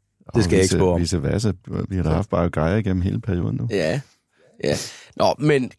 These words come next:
Speaker 3: G N var nede i kurs hundrede og elleve treogtyvende oktober, kan jeg se, og nu ligger den i, øh, hundrede otteoghalvtreds. Så, øh, det
Speaker 1: Ja,
Speaker 3: ser,
Speaker 1: det,
Speaker 3: øh,
Speaker 1: det betyder noget.
Speaker 3: ja.
Speaker 1: Det er noget
Speaker 3: Men
Speaker 1: værd.
Speaker 3: hvis man så til gengæld kigger tilbage til,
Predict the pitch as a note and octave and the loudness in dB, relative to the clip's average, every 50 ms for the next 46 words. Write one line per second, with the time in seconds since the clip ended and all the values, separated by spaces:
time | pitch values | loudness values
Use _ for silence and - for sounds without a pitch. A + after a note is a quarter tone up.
0 | - E3+ F3 D#3 C3+ B2+ B2+ C#3 C#3+ D3 D3 - _ _ _ _ _ - - _ | 0 2 4 4 4 4 4 2 0 -2 -6 -12 _ _ _ _ _ -20 -20 _
1 | _ _ - A2+ B2+ B2+ B2+ C3 C#3+ D3 D3 D3 B2+ A#2 G#2+ G#2 - - _ _ | _ _ -4 -2 0 2 2 2 2 2 4 4 4 2 2 0 -6 -10 _ _
2 | _ - - A#2+ A2 - - D#3+ F3 D#3+ C3+ B2 C3+ D#3 D3+ C#3 A2+ A2 G#2 G2+ | _ -2 0 0 0 2 2 4 4 4 4 4 2 2 2 2 2 2 0 -2
3 | G#2+ A#2 B2+ B2 - - - D3 B2+ A#2 - C3 C3 B2 A2 G#2 - - D3 C3+ | -6 -8 -8 -8 -8 -4 0 0 0 0 0 -2 -2 -2 -2 -2 -2 -2 -2 -2
4 | A#2 - - A#2 A#2 - - C3 A#2+ A#2 A#2 C3 C#3 C#3+ C#3 C3+ C3 C3+ B2+ - | -2 -2 -2 -2 -2 0 0 0 0 0 0 0 0 2 2 2 2 0 2 2
5 | A#2 A2+ A2+ A#2 A2 A2 G#2+ G#2+ G#2+ A2 A2 C3+ C#3+ C#3 C3+ C#3 C#3 B2 A#2 - | 2 2 2 0 0 0 0 0 0 0 0 0 0 0 2 2 0 0 0 -2
6 | - - A#2 C#3 - - - - _ _ _ _ _ _ _ _ _ _ - - | 0 0 0 0 -2 -6 -8 -12 _ _ _ _ _ _ _ _ _ _ -6 -2
7 | A2+ A2+ A#2 A2 G1+ - - A#1 A#1 A#1 A#1+ B1 B1 - _ - - - _ _ | 0 0 0 0 0 0 0 0 0 -2 -2 -4 -6 -10 _ -20 -20 -20 _ _
8 | _ - B2 F2+ F2+ F#2 F#2+ A2+ A#2 A2 F#2 E2+ - A1 A1 - _ _ - D#2+ | _ -4 0 0 2 2 0 0 0 2 2 2 2 0 -2 -6 _ _ -4 -4
9 | B1+ - - F#2+ F2+ E2 D2+ C#2+ D2+ D#2+ D#2 - - - - - - - - - | -4 0 2 2 4 4 4 2 0 -2 -2 -4 -4 -6 -6 -8 -10 -8 -4 0
10 | - B2 A#2 A2+ A2+ - F#2 A#2 A2+ - C3+ B2+ C3 B2+ D3 D3 D3 D3+ C3+ A#2 | 0 2 2 2 0 0 -2 -2 -2 0 -2 -2 0 0 0 0 2 0 0 0
11 | - C3 A#2 A#2+ A2+ - - - B2 A#2+ C3 C#3 - - A#2 A2 G#2+ G#2+ G#2+ G#2+ | 0 0 0 0 0 0 0 2 2 4 4 2 0 0 0 2 2 2 2 0
12 | G#2+ A#2 | -2 -4